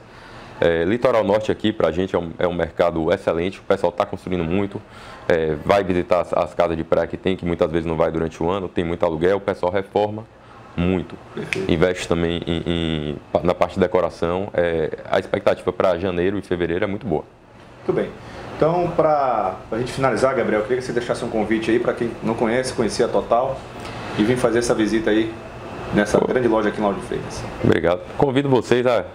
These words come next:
Speaker 1: quem não conhece ainda, conhecer aqui a Total. Já temos vinte anos aqui no mercado de Lauro de Freitas, atuando, atuamos em toda a Grande Salvador, todo o Litoral Norte.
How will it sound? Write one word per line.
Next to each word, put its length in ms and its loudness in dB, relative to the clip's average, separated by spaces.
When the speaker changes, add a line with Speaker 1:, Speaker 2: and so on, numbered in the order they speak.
Speaker 1:
quem 100 4
não 120 0
conhece 340 2
ainda, 220 2
conhecer 380 0
aqui 140 0
a 40 2
Total. 340 0
Já 100 -2
temos 260 -6
vinte 360 -2
anos 240 0
aqui 300 -2
no 80 4
mercado 420 2
de 120 2
Lauro 240 2
de 80 -2
Freitas, 440 0
atuando, 560 0
atuamos 440 -2
em 60 -6
toda 260 2
a 20 -4
Grande 220 0
Salvador, 440 0
todo 220 -4
o 20 -4
Litoral 340 0
Norte. 380 -4